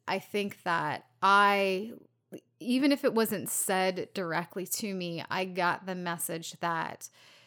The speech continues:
everything is sentimental and it's important to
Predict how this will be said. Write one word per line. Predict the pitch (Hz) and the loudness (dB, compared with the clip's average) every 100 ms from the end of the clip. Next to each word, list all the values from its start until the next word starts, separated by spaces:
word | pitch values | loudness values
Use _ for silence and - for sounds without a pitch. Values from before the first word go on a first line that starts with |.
| _ _ - | _ _ 0
everything | 202 202 208 196 | 0 0 -2 -2
is | 185 | -2
sentimental | 175 180 175 - - 160 151 - 190 - - | -2 -4 -6 -6 -4 -2 -2 -4 -6 -14 -6
and | 190 175 170 175 - | -4 -2 -4 -6 -10
it's | - | -8
important | 180 180 180 165 190 - - - | -10 -6 -6 -4 -6 -10 -8 -6
to | 202 180 170 165 170 170 | -4 -4 -4 -4 -6 -8